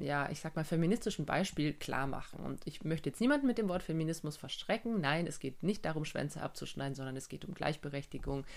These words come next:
Das habe ich schon in einer anderen Folge erwähnt und, äh, aus meiner eigenen Biografie ums Frausein. Mir wurde als Jugendliche immer gesagt,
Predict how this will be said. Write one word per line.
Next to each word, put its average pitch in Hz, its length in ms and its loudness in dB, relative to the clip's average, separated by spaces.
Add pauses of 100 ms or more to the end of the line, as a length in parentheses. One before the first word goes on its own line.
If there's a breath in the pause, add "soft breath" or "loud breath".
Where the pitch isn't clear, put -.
(260 loud breath)
Das - 140 -10
habe 143 140 0
ich 139 60 -2
schon 143 120 0
in 139 100 2
einer - 80 2
anderen 139 220 0
Folge - 360 -2
erwähnt 165 460 4
und, 151 220 0
äh, - 80 -6 (240)
aus 147 240 -2
meiner 147 220 2
eigenen 165 260 2
Biografie 151 640 2
ums 147 220 -2
Frausein. - 720 0 (640 loud breath)
Mir 220 200 8
wurde 196 260 6
als 143 360 0
Jugendliche 202 600 4
immer 202 300 4
gesagt, - 720 -2